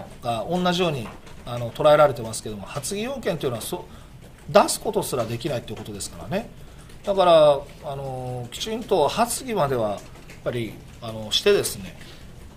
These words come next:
で、何もこれ緩和緩和って言われますけども、全然緩和っていうことでもなくて、まあ、必要であればだから、あの、国民投票の要件を考える。もっと深く議論していけばね、えー、改正するその条項に応じて、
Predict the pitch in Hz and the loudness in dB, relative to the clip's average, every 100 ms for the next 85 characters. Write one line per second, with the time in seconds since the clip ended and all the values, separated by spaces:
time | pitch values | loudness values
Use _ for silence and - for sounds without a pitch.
0 | - 196 196 190 190 196 190 190 180 170 | -8 -2 2 4 4 4 4 2 2 0
1 | 156 165 175 208 170 156 151 175 190 180 | -4 4 4 4 2 0 4 4 4 4
2 | 185 185 180 180 143 127 131 165 180 185 | 4 4 2 2 0 2 4 4 4 0
3 | - 131 117 107 160 185 180 170 180 190 | 0 -2 -2 -6 -2 -2 0 2 2 0
4 | 180 127 123 117 107 113 131 - 120 110 | 0 -4 -4 -8 -8 -8 -8 -6 -6 -4
5 | 143 147 - 180 180 220 269 165 139 135 | -4 -4 -2 0 4 2 4 2 2 2
6 | 120 - - - - 135 123 117 110 131 | 2 -2 -10 -18 -12 -8 -6 -8 -8 -6
7 | 151 143 135 143 120 107 107 131 123 135 | -4 -4 -2 -2 -2 -4 -4 -4 -2 -6
8 | 107 - 123 123 113 95 - - 190 233 | -6 -8 -4 -4 -4 -8 -16 -6 0 0
9 | 233 185 - 175 143 151 160 117 - 139 | 2 2 2 2 2 0 0 0 -2 0
10 | 143 123 92 185 - - - - - 131 | 0 -2 -4 -10 -10 -18 -16 -14 -10 -8
11 | 120 120 175 185 170 185 180 180 175 175 | -8 2 4 6 4 2 2 2 2 2
12 | 175 170 - - 156 151 151 151 151 131 | 2 -2 -6 -2 0 2 0 -2 -4 2
13 | 170 165 165 160 160 160 - 165 165 147 | 4 4 2 0 0 -4 -2 2 2 0
14 | - 139 | -2 -2